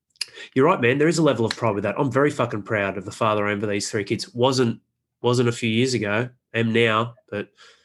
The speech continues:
it's, um, it's a powerful thing that can drive us too, Max, mate. Yeah, appreciate the, um, the share. Spot on.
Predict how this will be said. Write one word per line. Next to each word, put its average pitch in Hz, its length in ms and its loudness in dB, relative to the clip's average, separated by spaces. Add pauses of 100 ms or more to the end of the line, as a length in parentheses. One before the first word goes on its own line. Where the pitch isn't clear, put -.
(180)
it's, - 200 -6
um, 110 380 -2
it's - 100 -12
a 120 80 -10
powerful 147 320 0
thing 135 160 0
that 127 120 -4
can 113 100 -4
drive 120 240 2
us - 100 -6
too, 135 160 2
Max, 107 320 -2
mate. 101 260 -2
Yeah, 117 140 2
appreciate 117 560 -2
the, 104 160 -2
um, 92 220 -6 (120)
the 98 80 -8
share. 117 340 0
Spot 110 320 -2
on. 107 260 -2